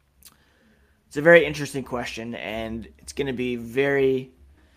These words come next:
yeah, interesting to see what becomes of Fabian Lysell this season. My sense is he will be in Providence, but, um,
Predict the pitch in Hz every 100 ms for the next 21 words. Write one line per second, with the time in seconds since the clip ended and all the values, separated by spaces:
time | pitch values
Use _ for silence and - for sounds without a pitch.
0 | _ _ _ - - 92 135 131 123 135
1 | 127 - 160 143 139 165 - - - 143
2 | - 202 151 131 123 110 123 139 135 131
3 | 127 123 123 120 117 113 107 101 98 123
4 | - 117 107 82 65 - - - - -
5 | - 151 160 156 147 - - 151 147 143
6 | - - 139 143 - 147 139 170 156 147
7 | 123 123 135 135 127 127 131 - - -
8 | - _ _ _ _ _ - 165 170 -
9 | - - _ _ _ _ _ _ _ _
10 | _ _ - 131 127 123 123 123 123 120
11 | 120 123